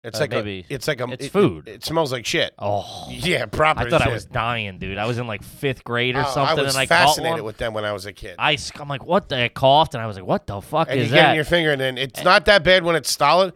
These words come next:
Speaker 2: Uh-huh.
Speaker 1: Once you smush it, it smells like straight poop.
Speaker 2: I almost told my dad. I was like, "Dude, I think I'm dying." Like, what, that just came out of me. I'm like, "That ain't good."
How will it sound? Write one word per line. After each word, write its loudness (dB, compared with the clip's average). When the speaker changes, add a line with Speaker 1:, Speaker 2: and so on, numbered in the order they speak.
Speaker 2:
Uh-huh. 0
Speaker 1:
Once 2
you -4
smush -2
it, 0
it -4
smells 0
like -6
straight -2
poop. -4
Speaker 2:
I 2
almost -2
told -6
my -6
dad. -2
I 0
was -4
like, -8
"Dude, -6
I -6
think -8
I'm -12
dying." -12
Like, -10
what, 0
that 4
just 0
came 0
out 4
of -2
me. -4
I'm -6
like, -6
"That 0
ain't -8
good." -10